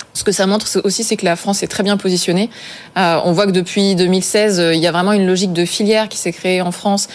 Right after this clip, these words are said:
avec, euh, la, l'arrivée des associations, alors Chaintech à l'époque, Adan aujourd'hui. Donc on a un secteur très dynamique et donc ce que ces entreprises viennent chercher, c'est des talents, c'est des régulateurs aussi compétents qui savent leur parler, qui savent suivre les dossiers.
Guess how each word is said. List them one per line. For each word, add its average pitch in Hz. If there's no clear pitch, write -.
avec, 180
euh, 156
la, 156
l'arrivée 175
des 165
associations, 170
alors 165
Chaintech 175
à 170
l'époque, 185
Adan 175
aujourd'hui. 170
Donc 180
on 196
a 190
un 185
secteur -
très -
dynamique 214
et 214
donc 180
ce -
que 208
ces 196
entreprises 214
viennent 185
chercher, 226
c'est 214
des 190
talents, 214
c'est 226
des 185
régulateurs 214
aussi 190
compétents 214
qui 214
savent 220
leur 202
parler, 196
qui 175
savent 175
suivre 190
les 175
dossiers. 175